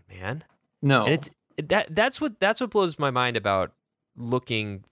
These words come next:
Speaker 1: from the past, like we're gonna <laughs> do in the future, like, in this pod, uh, and trying to assess what this team's, um, likely outcome is gonna be. I think, but I do think that we said that their ceiling was pretty limitless,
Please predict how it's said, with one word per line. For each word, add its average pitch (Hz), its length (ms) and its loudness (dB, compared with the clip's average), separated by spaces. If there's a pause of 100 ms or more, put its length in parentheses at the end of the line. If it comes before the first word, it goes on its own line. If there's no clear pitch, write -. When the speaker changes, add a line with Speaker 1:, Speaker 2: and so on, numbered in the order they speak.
Speaker 1:
from 95 400 -6
the 95 100 -10
past, 90 400 -4
like 87 160 -8
we're 90 60 -8
gonna 95 180 -6
<laughs> - 0 -
do 101 260 -2 (240)
in 117 60 -10
the 110 60 -8
future, 110 480 -6
like, 87 220 -10
in 90 100 -6
this 98 160 -10
pod, 80 300 -4 (500)
uh, 90 380 2 (180)
and 104 160 -2
trying 104 360 -2
to 87 300 -4 (240)
assess 101 400 -2
what 95 160 -6
this 87 200 -8
team's, 92 560 -6 (580)
um, 78 580 -6 (100)
likely 98 380 0
outcome 95 380 -2
is 80 80 -12
gonna 85 140 -6
be. 80 220 -6
I 113 100 -2
think, 240 260 -8 (260)
but - 80 0
I 156 60 4
do 240 200 2
think 277 180 -2
that 233 80 -2
we 165 340 -2 (460)
said 135 320 0
that 113 160 -6
their 110 140 2
ceiling 214 520 0
was 120 160 -2
pretty 110 260 -2
limitless, 85 800 -4